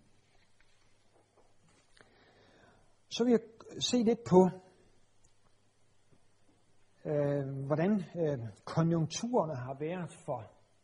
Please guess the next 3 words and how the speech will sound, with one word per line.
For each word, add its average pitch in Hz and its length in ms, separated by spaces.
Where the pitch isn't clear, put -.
religion, 143 500
religiøsitet. 143 760
Øhm, 127 500